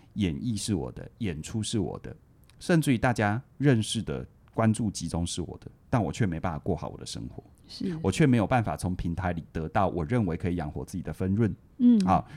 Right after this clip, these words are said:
Speaker 1: 然后签约唱片公司，其实我们以往就知道也有很多的霸王条款。
Speaker 2: 嗯。
Speaker 1: 有没有？
Speaker 2: 嗯，嗯。
Speaker 1: 好，所以我觉得在这个，在这个故事里面的视角，他特别从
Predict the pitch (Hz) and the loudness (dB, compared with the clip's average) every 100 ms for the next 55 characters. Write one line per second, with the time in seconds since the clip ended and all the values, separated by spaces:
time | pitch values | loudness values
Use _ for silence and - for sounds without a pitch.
0 | - 98 160 135 127 131 135 135 123 110 | -2 6 6 6 4 6 6 4 2 2
1 | 104 107 107 107 - 92 95 87 - - | 2 2 0 -2 -2 -6 -2 -2 -4 -8
2 | - 85 82 - 98 117 80 95 - 82 | -2 0 -2 -2 4 4 2 -4 -4 0
3 | 85 80 95 78 69 82 82 95 80 71 | 0 2 0 0 -4 -6 -4 -4 -2 -4
4 | - 62 - - _ 233 240 214 202 190 | -8 -10 -12 -18 _ -2 0 0 -4 -6
5 | 175 175 175 190 214 214 202 190 - - | 0 2 2 0 -4 -4 -4 -8 -14 -6
6 | - - - - 240 175 - - - 117 | -6 -6 -16 0 2 2 -4 -14 0 2
7 | 123 143 135 107 - - 202 156 - 190 | 4 4 2 0 -6 -2 2 2 0 -2
8 | 101 - - _ _ - 180 160 160 147 | -2 -4 -12 _ _ -4 -2 0 0 2
9 | 107 71 - 196 117 - 120 69 95 92 | 0 -2 -2 0 2 0 0 0 2 2
10 | 82 - 90 - 60 147 - - - - | 0 -2 -4 -4 -8 -8 -16 -20 -20 -8
11 | - 185 240 139 87 - 90 | -2 4 4 6 2 2 -2